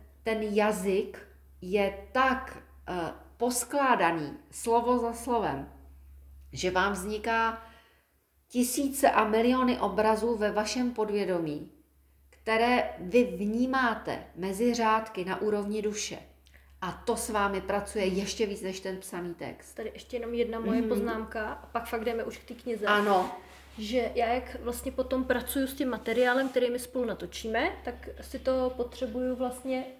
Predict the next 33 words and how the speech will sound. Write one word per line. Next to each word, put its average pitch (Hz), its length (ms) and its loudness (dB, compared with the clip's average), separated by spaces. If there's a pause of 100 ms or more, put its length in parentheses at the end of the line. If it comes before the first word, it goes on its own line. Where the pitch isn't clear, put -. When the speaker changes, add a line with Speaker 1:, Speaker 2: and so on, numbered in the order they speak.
(680)
Speaker 2:
eh, 247 100 -2
poslouchat. 240 800 -4 (240)
Přátelé, 269 480 2
já 262 140 6
vám 262 180 2
teď 294 180 0
řeknu, 269 280 -2
co - 140 -10
se 285 140 -2
děje, 247 340 2
jo. - 100 2
Speaker 1:
Ano. 190 300 -2
Speaker 2:
<laughs> - 160 -12
Já 311 100 6
nevím, 294 160 4
jestli 302 140 0
to 320 100 0
slyšíte, 262 460 -2
ale 233 340 2 (840)
eh, 247 340 2
my 254 80 4
natáčíme 311 520 4
u 277 140 4
Jirenky 277 360 4
v 277 60 -4
obejváku 208 920 0
a 240 80 -2
teď 262 540 4 (160)
je 247 340 2
na 208 460 -2 (340)
okně 320 460 2
na 320 120 4
terasu 269 540 2